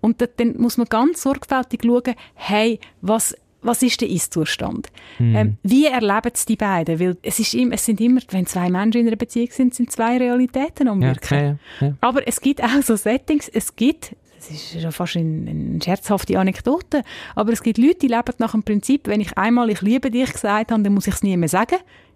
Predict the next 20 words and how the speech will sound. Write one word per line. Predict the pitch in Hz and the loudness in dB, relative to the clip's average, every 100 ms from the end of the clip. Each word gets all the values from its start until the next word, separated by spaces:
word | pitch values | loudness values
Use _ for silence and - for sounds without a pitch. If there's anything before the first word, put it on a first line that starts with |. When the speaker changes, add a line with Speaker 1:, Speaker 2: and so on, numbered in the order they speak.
| _ | _
Speaker 1:
Ich | 220 - | -6 0
sage | 220 | -2
es | - | 0
dann, | 202 | 0
dann, | 190 208 | 2 2
wenn | 196 | 2
es | 190 | 2
nicht | 190 | 2
mehr | 185 | 2
stimmt. | 175 277 208 135 - | 4 4 4 2 0
Also | 220 226 | 2 4
Speaker 2:
Mhm. | 127 | 4
Speaker 1:
quasi | 214 202 202 | 4 2 0
einmal | 180 220 220 | -2 0 0
gesagt | 202 196 185 - | 0 -2 -2 0
gilt | 180 185 - | 0 2 0
oder | 165 170 - | -4 -4 -2
wie | 185 | 0
auch | 180 | 0
immer. | 165 160 | 0 -2